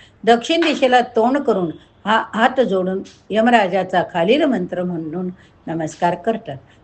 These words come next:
मृत्यू नाम दंडपाशानाम कालेन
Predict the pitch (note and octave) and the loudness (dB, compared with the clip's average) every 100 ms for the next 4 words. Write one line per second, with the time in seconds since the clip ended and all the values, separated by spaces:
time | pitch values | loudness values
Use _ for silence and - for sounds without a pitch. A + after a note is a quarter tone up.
0 | - A#3+ C#4+ - D4 C#4+ B3 A#3+ C4+ C#4+ | 0 2 2 0 2 6 6 6 4 0
1 | A3+ A3 A3 G#3+ G#3+ F#3 E3 F#3+ E3+ E3+ | 2 0 0 -2 -2 -2 -2 -2 -2 0
2 | G3 C#4+ F#4+ - _ - G#3 G3 G3+ B3+ | 0 0 -2 -8 _ 2 4 4 4 2
3 | D4 | 2